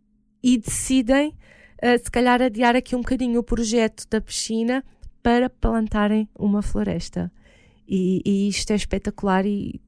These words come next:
quando as pessoas me, me procuram nesse sentido, é, é sempre,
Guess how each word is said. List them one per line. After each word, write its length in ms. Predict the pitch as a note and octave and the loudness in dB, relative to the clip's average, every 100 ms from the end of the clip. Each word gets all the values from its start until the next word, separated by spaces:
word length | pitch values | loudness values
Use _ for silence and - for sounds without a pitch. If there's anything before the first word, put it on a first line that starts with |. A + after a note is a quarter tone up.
| _ | _
quando 180 | G#3 G3+ | 0 0
as 120 | G3 | 0
pessoas 360 | - - G#3 F3+ | -2 0 0 0
me, 160 | G3 - - - F#3 | -4 -6 -10 -10 -8
me 460 | - F#3 E3+ F#3 F#3+ | -8 -6 -2 -2 -2
procuram 560 | G3+ F#3+ - F#3 A3 | -2 -2 0 0 2
nesse 280 | G#3+ G3 G3 | 0 0 -2
sentido, 680 | - G3+ G3 - G3+ G3 G#3+ - - - - - - | -4 -4 -4 -2 -2 -2 -4 -6 -20 -20 -20 -20 -4
é, 320 | G3 G3 - | 0 0 0
é 120 | G3 | -2
sempre, 420 | F#3 F#3+ F#3+ - | -2 -2 -2 0